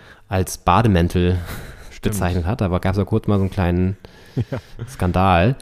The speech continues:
Speaker 1: Aber ansonsten macht er sich ja als Kommentator und Experte einen ganz guten Namen aktuell, hab ich so das Gefühl. Ich finde ihn ja nicht, ich finde ihn ja immer schon ein bisschen anstrengend auch, muss ich sagen.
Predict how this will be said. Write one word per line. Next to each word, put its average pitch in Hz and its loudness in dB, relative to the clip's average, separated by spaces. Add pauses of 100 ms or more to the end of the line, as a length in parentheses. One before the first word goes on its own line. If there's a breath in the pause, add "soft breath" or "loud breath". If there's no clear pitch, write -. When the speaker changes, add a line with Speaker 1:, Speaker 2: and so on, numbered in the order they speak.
(360 loud breath)
Speaker 1:
Aber 98 6
ansonsten 101 6
macht 120 2
er 104 0
sich 110 -6
ja 110 4
als 87 -2
Kommentator 107 0
und 107 0
Experte 110 -4
einen 113 2
ganz 110 -2
guten 110 -2
Namen 101 2
aktuell, 71 -2
hab - -2
ich - -6
so 80 -2
das 76 -6
Gefühl. 78 -6
Ich 90 -6
finde 117 6
ihn 113 6
ja 107 8
nicht, - 0
ich - -12
finde 120 6
ihn 113 6
ja 110 2
immer 104 -2
schon 110 -2
ein - 0
bisschen 98 -4
anstrengend 82 -8
auch, 80 -6
muss 80 -6
ich 78 -8
sagen. 82 -6